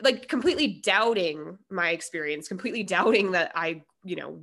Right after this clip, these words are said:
worked and, and strived and sacrificed to get where I was. So it's, it's funny that even when you <laughs> get where you need to go, you're still like,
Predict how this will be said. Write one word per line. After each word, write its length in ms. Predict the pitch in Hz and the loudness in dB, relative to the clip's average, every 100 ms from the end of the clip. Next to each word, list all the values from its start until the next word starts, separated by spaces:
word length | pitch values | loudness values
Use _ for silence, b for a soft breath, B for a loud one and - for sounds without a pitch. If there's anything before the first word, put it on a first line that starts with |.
| 143 | -10
worked 480 | 180 220 220 - - | -4 -4 -6 -14 -12
and, 280 | 170 156 147 | -10 -8 -10
and 240 | 156 147 147 | -10 -12 -14
strived 720 | - 175 175 196 202 190 185 | -10 -2 0 2 0 -2 -10
and 320 | 151 147 127 | -10 -12 -14
sacrificed 880 | - - 143 - 208 226 226 233 - | -14 -10 -8 -8 -6 -4 -4 -8 -12
to 100 | 165 | -16
get 260 | - 190 190 | -8 -8 -4
where 200 | 160 156 | -6 -8
I 40 | |
was. 420 | 143 190 156 117 | -6 -4 -4 -6
So 320 | - 170 160 160 B B B - | -6 -4 -4 -6 B B B -6
it's, 240 | 196 - | -6 -2
it's 180 | 214 208 | -2 -2
funny 300 | - 220 233 | 0 2 4
that 160 | 180 175 | 4 2
even 240 | 202 214 | 0 0
when 100 | 208 | 0
you 180 | 175 156 | -2 -6
<laughs> 40 | - | -6
get 240 | - 226 | -2 0
where 160 | 262 277 | 2 4
you 220 | 294 254 | 4 2
need 220 | 220 220 | 0 0
to 80 | 208 | -2
go, 240 | 190 190 | 2 2
you're 160 | 185 165 | 2 -2
still 260 | - 185 | -4 -6
like, 240 | 160 151 | -4 -6